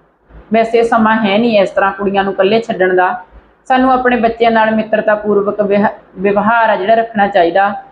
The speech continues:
ਤਾਂ ਕਿ ਸਾਡੇ ਬੱਚੇ ਇਸ ਉਮਰ ਦੇ ਵਿੱਚ ਕੋਈ ਗਲਤੀ ਨਾ ਕਰਨ, ਕਿਉਂਕਿ ਇੱਕ ਗਲਤੀ ਉਹਦੀ ਸਾਰੀ ਜ਼ਿੰਦਗੀ ਨੂੰ, ਉਹਦੇ ਸਾਰੇ ਫਿਊਚਰ ਨੂੰ ਖਰਾਬ ਕਰ ਸਕਦੀ ਆ। ਮੈਨੂੰ ਉਮੀਦ ਹੈ ਕਿ ਕਹਾਣੀ ਤੁਹਾਨੂੰ ਪਸੰਦ ਆਈ ਹੋਵੇਗੀ। ਜੇਕਰ ਵਧੀਆ ਲੱਗੀ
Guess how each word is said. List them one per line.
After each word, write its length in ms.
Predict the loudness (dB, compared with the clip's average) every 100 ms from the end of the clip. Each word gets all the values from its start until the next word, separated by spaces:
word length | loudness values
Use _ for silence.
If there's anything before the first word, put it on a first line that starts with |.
| _ -4
ਤਾਂ 120 | -2
ਕਿ 160 | 0 0
ਸਾਡੇ 300 | 0 0 -2
ਬੱਚੇ 420 | -2 -2 0 0
ਇਸ 360 | 2 0 0 0
ਉਮਰ 220 | 0 0
ਦੇ 100 | 0
ਵਿੱਚ 200 | -2 -4
ਕੋਈ 160 | -2 0
ਗਲਤੀ 380 | 2 0 0
ਨਾ 120 | -2 0
ਕਰਨ, 340 | 0 -2 -6 -10 -18 _ -4
ਕਿਉਂਕਿ 320 | -2 2 2
ਇੱਕ 340 | 2 -2 0
ਗਲਤੀ 640 | 0 2 0 -2 -2 -2 -4 -10 _ _ -2
ਉਹਦੀ 200 | 0 2
ਸਾਰੀ 300 | 2 0 2
ਜ਼ਿੰਦਗੀ 420 | 0 0 0 0
ਨੂੰ, 160 | 0 0 -2
ਉਹਦੇ 280 | 0 2
ਸਾਰੇ 300 | 2 2 0
ਫਿਊਚਰ 420 | -2 -4 -4 -2 0
ਨੂੰ 180 | 0
ਖਰਾਬ 340 | -2 -2 -2 0
ਕਰ 120 | -4
ਸਕਦੀ 420 | -4 -8 -6 -6
ਆ। 60 | -6 -10 _ _ _ _ _ _ _ _ _ _ _ _ _ _
ਮੈਨੂੰ 240 | -2 0 2
ਉਮੀਦ 320 | 2 2 2
ਹੈ 180 | 2 2
ਕਿ 140 | 0
ਕਹਾਣੀ 340 | 0 0 0
ਤੁਹਾਨੂੰ 340 | -2 0 0 0
ਪਸੰਦ 340 | -2 -2 0
ਆਈ 120 | 0 0
ਹੋਵੇਗੀ। 480 | 0 -2 -2 -4 -8 _ _ _
ਜੇਕਰ 280 | -2 0 0
ਵਧੀਆ 340 | 2 2 2
ਲੱਗੀ 420 | 2 0 -2 0